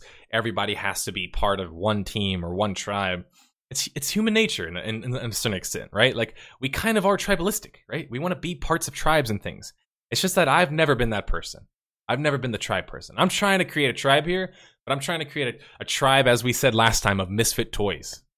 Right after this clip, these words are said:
okay? That's, that's what my <laughs> tribe is. It's the misfit toys who looked weird, felt weird, or whatever else, but above all else, they just wanted to learn. That's what I think about, like, the ideal fan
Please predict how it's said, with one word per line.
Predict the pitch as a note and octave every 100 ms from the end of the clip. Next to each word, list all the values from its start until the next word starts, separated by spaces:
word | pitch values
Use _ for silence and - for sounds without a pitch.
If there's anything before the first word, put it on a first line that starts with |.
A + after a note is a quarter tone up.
| _ -
okay? | A2+ G#2+ - _ _ _ _ _ _ _ -
That's, | D3 -
that's | C#3+ -
what | D#3
my | A#2+ A#2+
<laughs> |
tribe | - G2+ F#2
is. | F2+ - - - - _ _ _ -
It's | - C3+ -
the | A#2+
misfit | F3+ - F#3 -
toys | D3+ D3+ C#3+
who | G#2+
looked | B2+ F3 -
weird, | D3+ F3+ F3 C3+ _ _ _ _
felt | F3 C3+
weird, | E3 F3 D#3+
or | A2+ G2 - _ _
whatever | - D3+ D#3+ D3+
else, | E3+ F3+
but | - F#2 F#2+ -
above | G#2 D#3+ E3+
all | F3
else, | C#3+ D3 -
they | A#2
just | D#3+ D3+
wanted | C#3 D3 C3+ -
to | F2+
learn. | E2+ F2+ D#2+ - - _ _ _ -
That's | F#3
what | G3+
I | F3+
think | E3+ D3
about, | C3+ A#2+ G#2+ E2
like, | G2 - _ _ A2
the | A#2+
ideal | G3+ G#3 C3 C#3+ C#3+ C3+ B2+ - _ _ _ _
fan | B2+ C3 C3 C3